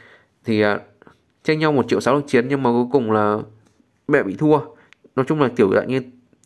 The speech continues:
nhiều lúc là nó hên xui trong trận đấu cực kỳ luôn đấy. Team Nước này, Nước Tiên này. Thì đối với việc đây, Nước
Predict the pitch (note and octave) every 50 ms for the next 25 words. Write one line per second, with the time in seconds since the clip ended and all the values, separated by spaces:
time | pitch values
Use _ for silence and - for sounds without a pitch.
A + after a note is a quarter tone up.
0 | _ _ _ _ _ _ _ _ _ - - B2+ B2 A#2+ C#3 F3+ F#3+ D3+ B2+ B2+
1 | B2+ D3+ F3 D#3 C#3 - F3+ E3 D3+ C#3+ G#2+ - - C3+ C3 C3 B2+ - A2+ A2+
2 | A#2+ C3+ B2 - - B2 A#2+ A#2 A#2 B2+ B2 B2 C3 - - - _ _ _ _
3 | _ _ _ _ _ _ _ _ _ _ _ _ _ _ _ _ _ _ _ _
4 | _ _ _ _ _ _ _ _ _ _ _ _ - B2 B2 B2 C3+ D3+ D#3 D3+
5 | A#2+ G#2 - - - - _ _ _ _ _ _ _ _ _ _ - B2+ C#3 D#3+
6 | D#3 - D3+ D3 C#3 A#2+ A2 G#2+ G#2 A2 - - - - - - - _ _ -
7 | A#2 A#2+ A#2 A#2+ A#2+ - A#2+ B2 C#3+ D3+ B2 A#2+ B2 B2+ B2+ B2+ C#3+ D#3+